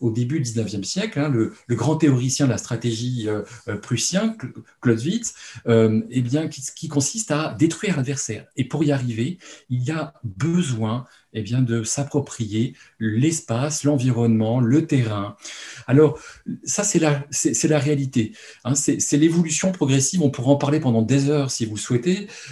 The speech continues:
euh, c'est comment finalement le terrain est envisagé, euh, à l'époque médiévale, à l'époque moderne, euh, pour gagner telle ou telle bataille. Le, ensuite, il y a le mot. Le mot, comme je le disais tout à l'heure, se distingue un peu. Et en fait, nous, Français, nous sommes assez pionniers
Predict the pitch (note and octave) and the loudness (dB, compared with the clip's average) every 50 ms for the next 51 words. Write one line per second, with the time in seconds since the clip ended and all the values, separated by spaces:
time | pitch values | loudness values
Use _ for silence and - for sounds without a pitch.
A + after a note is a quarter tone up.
0 | B2 - A2+ A2+ A#2 A#2 A#2 - - D#3 D#3 - - G#3 G#3 F#3+ F#3+ G#3+ A3 A3 | -10 -6 0 2 2 2 2 0 -2 -2 -4 -2 0 4 6 8 8 6 4 0
1 | - - D3+ C3+ C3 C3+ C#3 D#3+ E3+ C#3+ A#2+ A#2 - - E3+ D#3+ D3 D#3+ F3+ F#3 | 0 2 4 4 6 6 6 6 6 4 4 4 4 6 6 6 6 6 4 4
2 | E3 - D3 C3+ B2+ B2 B2 A#2 B2 A#2+ A2+ - B2 C#3 D#3+ F3 F3 D3+ - - | 4 4 2 2 4 4 4 4 4 4 4 4 4 4 4 4 4 4 2 2
3 | A#2 A2+ A2 - - - - - A#2 A#2 A#2+ - - C3 - - A#2+ A2+ G2+ A#2 | 0 -4 -6 -6 -12 -10 -4 0 0 0 0 0 -2 -2 2 2 2 2 2 0
4 | A2 A2+ B2 C#3 C#3+ B2 A2+ - - B2 - - B2 A#2 G#2 A2+ A2+ B2 C3+ D#3 | 0 2 2 2 4 2 2 0 0 -2 0 2 2 2 2 2 2 2 2 0
5 | D#3 D3 B2+ - - - - - - A#2 - A2 A2+ A2+ A2 A2+ - A#2+ A2+ A#2+ | 0 0 -2 -2 -6 -14 -18 -18 -16 -8 -2 0 2 2 2 0 0 0 4 6
6 | A#2+ B2 A#2+ B2 D3+ D3 C#3 C3 C3 C#3 B2 G#2+ A#2 A#2+ - G#2 G2 F#2+ F#2 - | 6 6 6 6 4 2 2 2 2 2 0 2 0 -2 -2 -4 -6 -8 -8 -10
7 | - - - - - - - C3 C3+ D3 D3+ D3+ - C3+ D3+ E3 - - - - | -14 -20 -20 -20 -20 -6 -2 2 4 4 4 4 2 0 -2 -2 -2 -4 -2 0
8 | B3 A#3+ - - D3 D3 E3 D3 C#3 C3+ B2+ A#2 A2 F#2+ F#2 - _ _ _ _ | 0 0 0 -2 0 2 4 6 6 6 6 6 4 2 -4 -10 _ _ _ _
9 | - - _ _ _ _ - - - - _ - C3 C3+ D#3+ E3 E3 F3 G3 A3 | -20 -20 _ _ _ _ -20 -20 -20 -20 _ -2 2 4 4 6 6 6 4 4
10 | B3 A#3+ - - C3+ A#2+ C#3 D#3 C#3+ D#3 D#3 D#3 C3+ - C3 B2 C#3 F3+ G3+ G3+ | 2 0 0 0 0 0 2 2 2 0 0 -2 0 0 2 4 4 4 4 2
11 | - - - D3 C3+ D3 D3+ - - F#3 F3+ E3 C#3 C3 B2 A#2+ - A2 G#2+ G#2 | -2 -2 -2 -2 -2 -2 -2 -2 0 0 2 2 2 2 0 -2 -4 -6 -6 -6
12 | - - D3 D3 D#3+ D3 D3+ C#3+ B2+ - - E3+ F3 G3 F#3 D#3 D3+ - - A3+ | -4 0 0 0 0 0 -4 -6 -8 -10 -8 -8 -6 -4 -2 -2 -4 -2 -2 -2
13 | A#3 A3+ - C#3+ C3+ C#3 F#3 F#3+ - - C#3+ B2 - - - G#3 G#3+ G#3 E3 C#3 | -2 0 2 4 4 4 4 2 0 0 -2 -2 -2 -2 -2 -2 0 2 2 2
14 | - - F3+ D3+ C3 B2+ - - F3+ F3 - - - D#3 C#3+ C3 B2+ C3+ E3+ G3+ | 2 2 2 2 4 4 2 2 0 -2 -2 -2 2 4 6 6 6 6 4 2
15 | A3+ A3+ - | -2 -6 -10